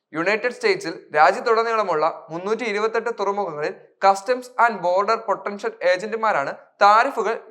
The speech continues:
ശേഖരിക്കുന്നത്. ഈ പണം യു എസ് ട്രഷറിയിലേക്കാണ് പോയിക്കൊണ്ടിരിക്കുന്നത്. താരിഫ് വർദ്ധിപ്പിക്കുമ്പോൾ ഉൽപ്പന്നങ്ങൾ കൂടുതൽ വിലയേറിയതും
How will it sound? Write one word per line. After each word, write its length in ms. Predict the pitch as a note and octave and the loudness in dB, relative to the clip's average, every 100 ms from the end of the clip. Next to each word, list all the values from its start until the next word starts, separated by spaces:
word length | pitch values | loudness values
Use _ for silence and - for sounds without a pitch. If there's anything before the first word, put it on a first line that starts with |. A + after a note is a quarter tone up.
| - | -4
ശേഖരിക്കുന്നത്. 600 | F3 G3+ F3 B2 A2 C3 _ _ _ _ _ - | 0 0 0 -8 -16 -20 _ _ _ _ _ 0
ഈ 200 | C#4 F4 | 0 4
പണം 300 | C4+ C4+ G#3+ F#3 | 4 4 0 -2
യു 60 | |
എസ് 320 | A3 B3+ C4+ | 2 0 0
ട്രഷറിയിലേക്കാണ് 680 | G3 F#3+ B3 C4 A#3 E3 F3 A3 - | -6 -2 0 0 0 0 -2 -8 -8
പോയിക്കൊണ്ടിരിക്കുന്നത്. 640 | F#3 F#3+ F#3 B2+ A2 - - _ _ - | -6 -4 -4 -4 -14 -18 -20 _ _ 4
താരിഫ് 440 | G#3 A#3+ D4+ - | 8 8 4 2
വർദ്ധിപ്പിക്കുമ്പോൾ 800 | G#3 G#3 C4 C#4+ A#3+ - E3 - F3 | 4 4 0 -4 -4 0 0 -2 -2
ഉൽപ്പന്നങ്ങൾ 500 | G#3 G3+ C4 C4+ C4+ | 0 4 4 2 0
കൂടുതൽ 520 | C4+ A#3 B3 A3 A3 | 0 -2 0 -2 -4
വിലയേറിയതും 640 | E3+ G#3 C4 G3 D3+ D#3+ | -4 0 0 0 -4 -6